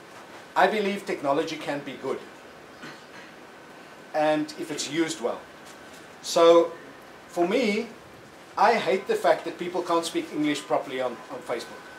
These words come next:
I'm talking about English native speakers. I'm not talking about people whose home language is not English. So when people have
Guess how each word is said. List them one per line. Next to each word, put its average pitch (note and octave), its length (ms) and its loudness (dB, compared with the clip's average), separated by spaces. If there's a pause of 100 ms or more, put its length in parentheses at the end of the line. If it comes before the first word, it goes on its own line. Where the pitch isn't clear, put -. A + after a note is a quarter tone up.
(200)
I'm C3 80 -10
talking F#3+ 240 2
about E3 260 6
English F#3+ 440 2 (160)
native D3+ 420 -2
speakers. - 540 -10
I'm B2+ 100 -10
not F#3+ 180 2
talking F#3 300 2
about C#3 300 2 (580)
people F#3 280 2
whose - 360 -8 (440)
home E3+ 220 0
language C#3 380 -2
is B2 140 -12
not C3 200 -4
English. B2+ 440 -10 (800)
So F3 280 6
when E3 140 6
people A3+ 380 4
have E3+ 340 2